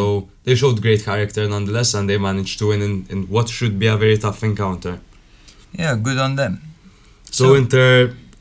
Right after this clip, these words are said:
Speaker 2: third place, twenty-one points, seven points behind Napoli and Milan. Empoli, eleventh on twelve points.
Speaker 1: <clears throat> Off to Sardinia we go for the next match between Cagliari and Roma. Two one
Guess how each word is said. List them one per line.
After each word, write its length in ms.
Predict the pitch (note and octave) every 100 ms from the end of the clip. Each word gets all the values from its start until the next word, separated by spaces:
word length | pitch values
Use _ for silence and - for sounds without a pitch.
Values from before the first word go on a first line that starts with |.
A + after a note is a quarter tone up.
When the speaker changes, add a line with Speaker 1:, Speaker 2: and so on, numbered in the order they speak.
| _
Speaker 2:
third 280 | C#3+ C3+ B2
place, 320 | C#3+ D3+ C3+ -
twenty-one 480 | B2+ A2+ A#2+ A#2
points, 320 | B2 C3+ B2+ -
seven 440 | - C#3 A#2+ A2+
points 280 | A2 G#2+ G2
behind 300 | F#2+ G2 G#2
Napoli 320 | G2+ F#2+ G2+ F#2+
and 160 | G2
Milan. 460 | A2+ A#2 A#2 A#2 A#2 - -
Empoli, 400 | C#3 B2 A#2+ A2
eleventh 440 | A2 G#2+ G2+ G2+ G2
on 120 | F#2+
twelve 300 | F#2+ G2 F#2
points. 440 | C#2 B1+ - - - - - - - - - -
Speaker 1:
<clears throat> 160 | C#3+ D#3
Off 260 | C3+ B2+ B2+
to 100 | D3
Sardinia 640 | D#3 C3+ C3 D3 C#3+ C3+
we 140 | C3 B2+
go 220 | B2+ B2
for 180 | - A#2
the 140 | B2
next 380 | C3 B2+ - C3
match 420 | B2+ A#2+ A2 A2
between 480 | A2+ A2 A#2 A2+ A2+
Cagliari 640 | - A#2+ A#2 A2+ A2+ A2
and 300 | G#2+ A2 G#2+
Roma. 500 | A2 A#2+ A#2+ A#2 A2+ A2
Two 180 | F#3+ D#3+
one 460 | B2 A#2 A2+ G#2+